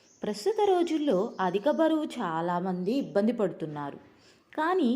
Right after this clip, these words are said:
దీనిని పరిష్కరించడానికి బలమైన మార్గం లేదు. అటువంటి పరిస్థితుల్లో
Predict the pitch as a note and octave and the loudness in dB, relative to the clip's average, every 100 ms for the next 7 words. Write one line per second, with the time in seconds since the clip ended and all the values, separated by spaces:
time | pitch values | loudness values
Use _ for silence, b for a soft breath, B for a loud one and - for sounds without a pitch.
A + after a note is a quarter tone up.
0 | A#3+ F#3 G#3 B3+ D#4 D#4+ A3+ A3 - D#4 | -2 -6 -2 0 0 0 0 -2 -2 0
1 | D#4 D4+ D#4 D4+ D4 C#4+ A3 E3+ E3 G3 | 0 2 2 2 2 0 -2 0 0 0
2 | G#3+ G#3+ F#3 D#3 D#3+ F3+ G#3+ G3 D3+ - | 0 0 0 0 -2 -2 0 0 -2 -4
3 | - _ _ B B B B G3 G#3 D#4+ | -14 _ _ B B B B -2 0 0
4 | F4 F4 E4+ G3+ A#3 - D#4+ E4 D4+ D#4 | 2 0 2 2 2 0 -2 0 2 2